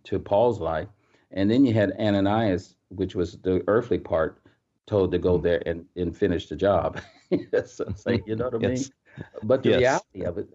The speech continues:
Speaker 1: I believe that happens to everybody on the planet. I believe
Speaker 2: Yeah.
Speaker 1: everybody on the planet has the heavenly host is opening up the door, and then, uh, someone from this side moves in that direction to help that person, um, to come in contact with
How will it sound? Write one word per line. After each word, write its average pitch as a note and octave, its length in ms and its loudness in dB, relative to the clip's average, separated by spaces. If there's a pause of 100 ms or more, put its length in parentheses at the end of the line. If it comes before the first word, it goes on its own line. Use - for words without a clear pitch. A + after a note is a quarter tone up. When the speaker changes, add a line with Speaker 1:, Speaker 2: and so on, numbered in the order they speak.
Speaker 1:
I F3 100 -6
believe G2 280 -4
that F2+ 160 -4
happens F2 340 -4
to D#2+ 100 -4
everybody D#2+ 460 -4
on D2+ 100 -10
the - 80 -10
planet. - 400 -12 (480)
I B2 100 4
believe A2+ 280 2
Speaker 2:
Yeah. - 0 -
Speaker 1:
everybody C3 480 4
on C3 80 0
the B2+ 100 0
planet G2 320 2
has F#2+ 220 2
the F#2 100 0
heavenly B2 240 2
host G#2 300 2
is F#2 160 -2
opening F#2+ 340 0
up F#2 140 -2
the E2+ 80 -4
door, E2+ 440 2 (280)
and G2+ 180 2
then, G2 380 4
uh, - 160 -4
someone C#3 360 4
from F#2 380 0
this - 260 0
side E2 360 -2 (520)
moves G2 340 2
in F2+ 100 2
that E2+ 180 2
direction F2 460 0
to E2+ 80 0
help F2 220 -2
that D#2 180 0
person, E2 440 -4 (420)
um, E2+ 240 2
to F2+ 60 -2
come F#2+ 240 2
in F2 80 2
contact F#2 480 0
with D#2 160 -2